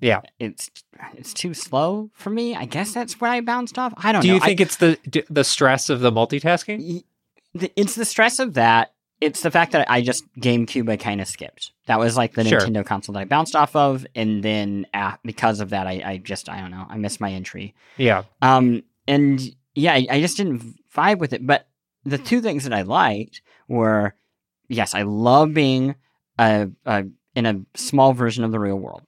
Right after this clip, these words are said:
Speaker 2: Love it. Toy
Speaker 1: Yeah.
Speaker 2: Commander on Dreamcast, love it. Um, and I love the idea of being, like, this, like,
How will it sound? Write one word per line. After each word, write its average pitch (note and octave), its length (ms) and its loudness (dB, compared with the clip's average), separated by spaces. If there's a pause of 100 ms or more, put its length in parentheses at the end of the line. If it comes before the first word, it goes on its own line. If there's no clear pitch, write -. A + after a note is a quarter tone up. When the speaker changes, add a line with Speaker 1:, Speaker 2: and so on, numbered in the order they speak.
(200)
Speaker 2:
Love A#2+ 260 4
it. - 100 -10 (100)
Toy D3 160 -2
Speaker 1:
Yeah. A#2+ 120 4
Speaker 2:
Commander D#3+ 260 2
on C#3+ 120 2
Dreamcast, D3+ 580 -2 (380)
love G2 200 -6
it. - 100 -20 (840)
Um, B2 320 4 (100)
and D3 120 4
I D#3 80 6
love F3+ 420 6
the F#3 80 4
idea E3+ 320 4
of E3 40 -2
being, E3+ 180 -2
like, D#3 320 0
this, D3+ 220 0
like, D3 300 0